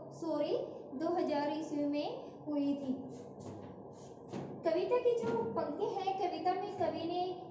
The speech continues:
चंद्र गहना से लौटते वक्त रास्ते में जो खेत दिखाई देते हैं, उन खेतों में उगी हुई फसल का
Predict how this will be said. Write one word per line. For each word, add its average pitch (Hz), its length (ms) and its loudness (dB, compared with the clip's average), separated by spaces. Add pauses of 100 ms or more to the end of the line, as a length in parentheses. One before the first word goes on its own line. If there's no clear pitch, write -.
(160)
चंद्र 359 420 0
गहना - 380 2
से 427 120 2
लौटते 349 400 4
वक्त 427 280 2
रास्ते 320 340 2
में 370 140 -2
जो 381 80 -2
खेत 330 360 -2
दिखाई 311 320 2
देते 302 260 -2
हैं, 320 580 -2
उन 381 240 0
खेतों 330 380 0
में 359 180 0
उगी 294 340 0
हुई 302 380 2
फसल 311 320 0
का 285 340 2